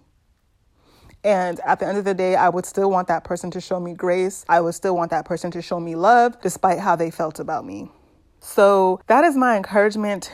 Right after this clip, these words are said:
to you guys this week. I pray that you can just take that, meditate on that. I pray that you can pray about it if this is something that you're going through. Really, really pray about it.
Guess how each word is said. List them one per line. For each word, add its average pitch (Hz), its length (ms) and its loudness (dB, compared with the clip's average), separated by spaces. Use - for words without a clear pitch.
to - 160 -6
you 202 220 -2
guys 202 300 2
this 190 280 -6
week. 190 460 -4
I 254 220 4
pray 208 360 -2
that 165 360 0
you 175 200 -6
can 170 240 -6
just 170 260 -8
take 190 380 -4
that, 208 480 2
meditate 196 500 0
on 185 280 -2
that. 180 360 0
I 170 60 0
pray 202 240 -6
that 185 180 -2
you 170 140 -8
can 170 240 -10
pray 180 400 -4
about 202 320 2
it 196 120 -2
if 165 120 -6
this 180 180 -4
is 202 240 -4
something 233 380 -4
that 220 160 -2
you're 226 140 -2
going 226 400 -2
through. 233 480 -4
Really, 240 480 0
really 226 260 0
pray 180 280 -2
about 170 300 2
it. 95 240 -4